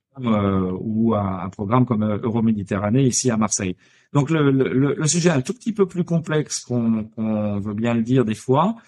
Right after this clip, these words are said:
Euh, ça nous empêche pas de rechercher, euh, systématiquement des, des solutions. Là, à la Courneuve,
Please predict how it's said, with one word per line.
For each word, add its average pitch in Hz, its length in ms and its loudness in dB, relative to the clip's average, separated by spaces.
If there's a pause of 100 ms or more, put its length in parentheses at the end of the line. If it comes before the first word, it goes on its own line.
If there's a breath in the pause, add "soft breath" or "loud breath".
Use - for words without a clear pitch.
(200 loud breath)
Euh, 113 160 0
ça 170 140 2
nous 175 120 6
empêche 139 320 2
pas 202 300 0 (220)
de 120 80 2
rechercher, 135 480 0
euh, 110 340 0
systématiquement 143 640 0
des, 139 220 4
des 117 80 0
solutions. 127 460 0
Là, 113 220 0
à 110 40 0
la 104 120 0
Courneuve, 117 560 2